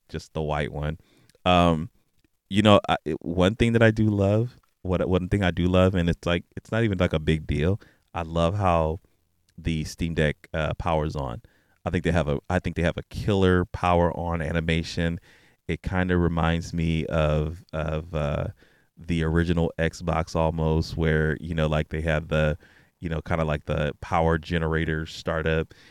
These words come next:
kinda sorta like that, but, but just a little bit quicker. Um, their, their,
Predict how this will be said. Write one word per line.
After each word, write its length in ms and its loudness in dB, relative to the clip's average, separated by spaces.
kinda 280 2
sorta 320 4
like 280 0
that, 280 -2
but, 160 -4
but 280 -4
just 260 -6
a 40 -2
little 200 0
bit 200 -2
quicker. 500 -8
Um, 580 2
their, 300 2
their, 560 2